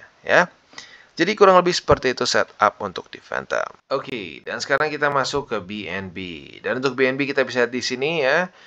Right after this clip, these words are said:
eh, sebenarnya kemarin ternyata lumayan berhasil ya, berhasil bertahan di, di atas dari tiga ratus tiga puluh.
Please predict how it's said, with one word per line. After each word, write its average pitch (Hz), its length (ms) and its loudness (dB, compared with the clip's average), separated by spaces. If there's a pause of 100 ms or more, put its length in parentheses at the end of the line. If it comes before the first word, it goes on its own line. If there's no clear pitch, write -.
(320)
eh, 175 320 4
sebenarnya 175 1120 0
kemarin 180 400 -2
ternyata 165 320 0
lumayan 123 320 0
berhasil 98 480 -2
ya, 101 160 0
berhasil 120 320 2
bertahan 131 400 0
di, 117 80 0 (160)
di 120 80 -4
atas 107 240 -2
dari 101 160 -4
tiga - 160 -6
ratus - 80 -10
tiga - 240 -10
puluh. - 240 -6